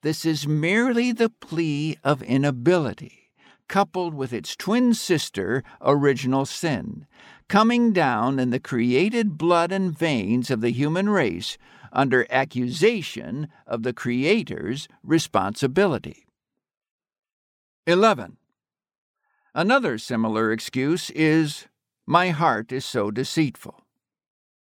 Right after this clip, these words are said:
Suppose someone would make this excuse for deceiving his neighbor. I can't help cheating you. "I can't help lying to you and hurting you.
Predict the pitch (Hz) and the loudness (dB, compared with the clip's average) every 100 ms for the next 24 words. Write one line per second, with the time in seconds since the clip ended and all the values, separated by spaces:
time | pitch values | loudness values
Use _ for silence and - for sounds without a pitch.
0 | _ _ _ _ - 220 208 285 269 - | _ _ _ _ 0 2 4 2 2 -2
1 | 160 131 113 117 135 143 131 185 226 202 | -2 0 0 0 0 0 0 0 0 0
2 | 185 185 156 - 131 101 113 - - 135 | 0 -2 -4 -6 -2 0 -2 -4 -2 0
3 | 135 156 - 110 113 120 123 117 117 104 | 2 0 0 2 4 2 2 2 0 0
4 | - _ _ _ _ _ _ - - - | -8 _ _ _ _ _ _ -20 -10 0
5 | 202 - 233 180 233 262 226 - 120 85 | 0 2 -2 0 0 0 -4 -8 -8 -8
6 | 69 - - 135 _ _ _ - 156 214 | -12 -18 -20 -20 _ _ _ -4 0 0
7 | 202 196 214 220 147 196 233 208 139 113 | 2 2 0 -2 0 2 2 0 -2 -4
8 | 95 87 87 90 92 - 254 190 104 76 | -8 -6 -8 -6 -6 2 2 2 -4 -8
9 | - _ | -14 _